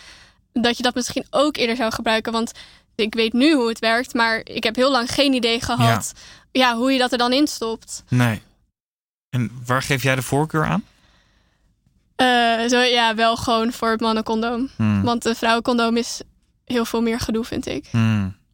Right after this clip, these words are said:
Speaker 2: Vind je eigenlijk dat de man hem altijd bij zich zou moeten hebben?
Speaker 1: Nee. Ik vind dat het verantwoordelijkheid van allebei is.
Speaker 2: Ja?
Speaker 1: Ja.
Speaker 2: Waarom?
Speaker 1: Nou, omdat je uiteindelijk samen seks hebt.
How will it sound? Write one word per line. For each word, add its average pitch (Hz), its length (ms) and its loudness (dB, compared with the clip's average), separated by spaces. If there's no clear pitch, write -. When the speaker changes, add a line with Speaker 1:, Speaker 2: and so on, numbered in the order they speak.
Speaker 2:
Vind 165 180 0
je 160 80 -2
eigenlijk 127 320 -4
dat - 300 -4
de - 80 -2
man 127 280 4
hem 104 100 0
altijd 107 240 -2
bij 101 200 0
zich - 340 -8
zou 104 180 -2
moeten 104 220 -2
hebben? 143 320 -4
Speaker 1:
Nee. 240 340 0
Ik - 60 -20
vind 240 140 0
dat 226 140 -2
het - 100 -8
verantwoordelijkheid 240 600 -4
van - 120 -4
allebei 240 360 -2
is. - 280 -10
Speaker 2:
Ja? 120 280 0
Speaker 1:
Ja. 254 340 -2
Speaker 2:
Waarom? 113 340 0
Speaker 1:
Nou, 277 260 4
omdat 240 220 -2
je 240 80 0
uiteindelijk 226 600 -2
samen 240 420 0
seks - 320 -4
hebt. - 420 -12